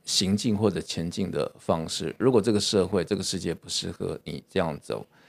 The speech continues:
那你就会照自己的方向走。那反正错也就错了。我一说，反正错也就是错了。那我做书到底对还是不对？呃，其实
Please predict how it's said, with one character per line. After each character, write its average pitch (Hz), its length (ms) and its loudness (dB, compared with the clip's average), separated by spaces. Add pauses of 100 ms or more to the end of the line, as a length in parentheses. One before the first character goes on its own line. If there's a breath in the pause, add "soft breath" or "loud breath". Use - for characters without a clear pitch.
(240 soft breath)
那 135 140 6
你 90 140 4
就 101 100 6
会 104 80 10
照 98 200 6
自 90 80 -2
己 98 80 0
的 82 120 -8
方 87 220 -6
向 80 240 -4
走。 - 200 -10
那 117 140 4
反 92 160 2
正 98 100 4
错 98 340 0 (100)
也 80 120 -8
就 85 180 -2
错 - 360 -6
了。 - 80 -10 (200)
我 95 140 4
一 110 60 6
说， 113 180 6
反 92 160 4
正 98 160 4
错 - 380 -4
也 78 100 -6
就 80 160 -6
是 - 300 -8
错 - 320 -8
了。 - 100 -8
那 110 120 4
我 87 120 4
做 104 240 4
书 98 280 2
到 98 160 8
底 76 180 -2
对 90 140 2
还 82 140 -4
是 - 140 -6
不 - 120 -8
对？ 85 280 -4 (1300 soft breath)
呃， 87 300 4
其 107 140 -4
实 104 200 2